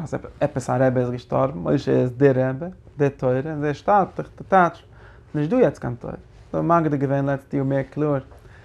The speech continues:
וואס ער מיינט, די תורה איז משה, אזוי ווי תורה מן השמיים, אזוי ווי מן מן השמיים.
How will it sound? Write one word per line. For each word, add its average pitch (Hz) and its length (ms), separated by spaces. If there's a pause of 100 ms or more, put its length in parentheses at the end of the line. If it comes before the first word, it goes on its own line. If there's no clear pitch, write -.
(220)
וואס 131 140
ער 139 60
מיינט, 143 220
די 120 60
תורה 139 220
איז 120 180
משה, 147 360
אזוי 127 220
ווי 123 100
תורה 135 280
מן 127 120
השמיים, 135 560
אזוי 131 120
ווי 135 120
מן 139 260
מן 143 100
השמיים. 135 640